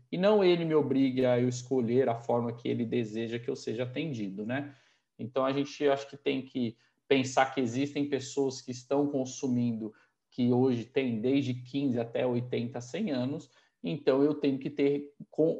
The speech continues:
com certeza, uma variedade de formas de atendimento. Não vai acabar, acabar o presencial, nem tudo vai virar digital, mas, de fato, a gente vai ter uma evolução e a gente tem que participar dessa evolução, seja como cliente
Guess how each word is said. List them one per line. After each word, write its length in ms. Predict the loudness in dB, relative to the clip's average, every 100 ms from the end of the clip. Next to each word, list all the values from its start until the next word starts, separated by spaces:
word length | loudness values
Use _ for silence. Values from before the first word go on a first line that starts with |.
| -2
com 200 | 0 0
certeza, 560 | -2 -4 0 2 2
uma 200 | 2 2
variedade 640 | 4 2 2 2 2 2 -2
de 60 |
formas 360 | -4 -4 -4 -4
de 80 | -6
atendimento. 760 | -4 -6 -4 0 0 -2 -12 _ -4
Não 140 | 0
vai 180 | 4 4
acabar, 440 | 4 2 2 0 -2 -8 -6
acabar 380 | -2 0 2 2
o 80 |
presencial, 760 | 0 -6 -8 -10 2 4 6 6
nem 160 | 2
tudo 280 | 0 -4 -4
vai 120 | -2
virar 240 | -2 -2 -4
digital, 640 | -4 -12 0 2 2 -2 -16 _
mas, 240 | 2 4
de 100 | 2
fato, 400 | 0 4 4 4
a 40 | -4
gente 220 | -6 -4
vai 200 | -4 0
ter 80 | -2
uma 240 | 0 0
evolução 840 | 0 0 0 -2 -4 -4 0 0 0
e 80 |
a 80 | -2
gente 240 | -2 -8 -6
tem 140 | -8
que 100 | -4
participar 480 | -4 -4 -8 0 2
dessa 280 | 2 -4 -6
evolução, 580 | -2 -2 -4 -4 -6 -6
seja 320 | -4 -4 -2
como 240 | -4 -6
cliente 520 | -4 -2 0 -2 -4